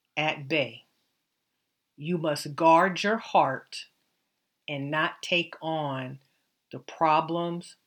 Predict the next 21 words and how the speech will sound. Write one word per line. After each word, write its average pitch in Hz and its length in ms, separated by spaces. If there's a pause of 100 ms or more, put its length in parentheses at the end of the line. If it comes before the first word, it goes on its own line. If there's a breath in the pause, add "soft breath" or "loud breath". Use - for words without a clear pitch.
(160)
of 143 240
other 147 300
people. 135 560 (1080)
You 165 260
must 165 300
learn 185 520
to 214 120
say 202 400
no. 143 500 (1300)
You 151 160
must 147 340
learn 185 760 (800)
to 143 520 (920)
have 170 380
people 147 640 (520)
try 160 640
to 185 100
figure 165 540
out 143 320
their 135 260
own 170 460